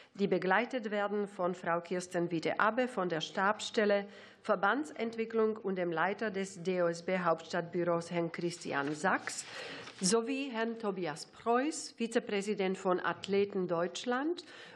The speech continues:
und Herrn Maximilian Klein, Direktor Sportpolitik. Ich begrüße außerdem die Kolleginnen und Kollegen aus anderen Ausschüssen,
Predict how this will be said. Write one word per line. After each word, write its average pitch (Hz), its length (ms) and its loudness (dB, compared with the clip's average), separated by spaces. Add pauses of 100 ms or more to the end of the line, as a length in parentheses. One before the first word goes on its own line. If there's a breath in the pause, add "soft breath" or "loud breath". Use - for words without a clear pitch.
(140)
und 240 360 4
Herrn 196 380 4
Maximilian 180 840 0
Klein, 202 520 0 (280 loud breath)
Direktor 185 680 0
Sportpolitik. 147 960 -6 (760 loud breath)
Ich 214 160 4
begrüße 233 640 -2
außerdem 220 500 2
die 214 120 -4
Kolleginnen 202 580 2
und 185 160 2
Kollegen 196 480 0
aus - 380 0
anderen 247 500 4
Ausschüssen, 254 800 0